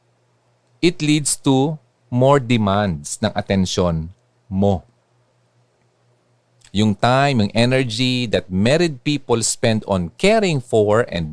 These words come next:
nurturing each other, di ba? Yun lang, dun nauubos ang oras nyo. The unmarried can spend in becoming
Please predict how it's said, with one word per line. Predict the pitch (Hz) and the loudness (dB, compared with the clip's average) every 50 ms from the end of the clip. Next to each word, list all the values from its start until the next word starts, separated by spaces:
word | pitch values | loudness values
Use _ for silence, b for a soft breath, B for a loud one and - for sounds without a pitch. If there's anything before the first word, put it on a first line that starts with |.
| 80 90 | -4 -2
nurturing | 113 160 165 - - 175 160 151 147 135 - | -2 -2 -2 -2 -2 -4 -2 -2 -4 -6 -6
each | 117 117 - - - - | -8 -8 -8 -8 -6 -2
other, | 165 185 185 170 117 92 80 76 73 73 80 104 - _ _ _ _ _ _ _ _ _ _ _ _ _ _ _ _ _ _ _ _ _ _ _ _ _ _ _ _ _ _ _ _ _ _ _ _ _ _ _ _ _ _ - | -2 0 0 0 0 -2 -2 -4 -4 -6 -8 -10 -14 _ _ _ _ _ _ _ _ _ _ _ _ _ _ _ _ _ _ _ _ _ _ _ _ _ _ _ _ _ _ _ _ _ _ _ _ _ _ _ _ _ _ -6
di | 95 95 | -2 0
ba? | 104 101 104 117 123 123 - _ _ _ _ _ _ _ _ _ _ _ _ _ _ _ _ _ _ _ _ _ _ _ _ _ _ _ _ _ _ _ _ _ _ _ - | 2 2 2 0 -4 -8 -12 _ _ _ _ _ _ _ _ _ _ _ _ _ _ _ _ _ _ _ _ _ _ _ _ _ _ _ _ _ _ _ _ _ _ _ -6
Yun | 117 135 170 185 185 160 131 110 98 90 87 87 90 92 | 0 4 4 6 6 4 2 0 -4 -8 -12 -14 -10 -2
lang, | 95 113 131 135 123 110 90 78 73 78 | 0 2 2 2 0 0 -2 -4 -6 -2
dun | 90 135 151 156 143 | 0 2 2 2 2
nauubos | 127 117 113 107 117 123 117 113 110 101 - | 2 2 2 2 0 0 0 -2 -2 -4 -2
ang | 87 92 90 85 90 _ _ _ _ _ _ _ _ | -2 -4 -4 -6 -8 _ _ _ _ _ _ _ _
oras | - 98 90 82 78 - - - | 2 2 2 2 -2 -4 -4 -4
nyo. | 92 87 76 - _ _ _ - | -6 -6 -6 -8 _ _ _ -4
The | 117 143 208 214 214 | 0 2 4 4 4
unmarried | 214 208 190 175 151 131 110 107 104 104 104 101 - - | 6 6 6 4 4 4 2 0 -2 -4 -4 -10 -6 -2
can | - 175 175 165 160 | 0 0 0 0 -2
spend | - - - - - 180 185 180 160 123 90 76 - - _ _ - | -4 -6 -4 -2 0 0 2 2 2 0 -2 -4 -6 -12 _ _ -2
in | 170 175 175 165 151 | 0 2 2 0 0
becoming | 117 113 104 95 - - 151 160 170 170 156 135 107 95 90 87 87 87 87 92 | 0 -2 -4 -2 -2 -2 0 0 2 2 2 0 0 0 0 -2 -4 -6 -8 -10